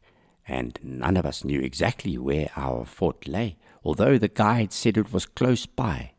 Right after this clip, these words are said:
we decided to send a small patrol to investigate. Of course, Reitz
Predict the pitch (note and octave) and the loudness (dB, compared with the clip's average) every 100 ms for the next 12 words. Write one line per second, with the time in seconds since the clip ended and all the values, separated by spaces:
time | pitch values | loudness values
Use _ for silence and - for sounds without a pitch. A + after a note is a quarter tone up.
0 | _ E2+ D#2+ D2+ - E3 C#3 E2 - - | _ -4 -2 -2 0 0 0 -4 -6 0
1 | A2 F#2 - A#2+ B2 - - - E3+ B2 | 0 0 -2 0 0 0 -4 -2 0 0
2 | - - F#2+ - C#3 - - - - - | -2 -4 -4 -4 -4 -6 -14 -16 -16 -20
3 | _ _ _ _ _ _ _ _ _ _ | _ _ _ _ _ _ _ _ _ _
4 | _ _ - - F#2 - - E2+ E2 - | _ _ -4 4 4 4 2 6 6 2
5 | - | -12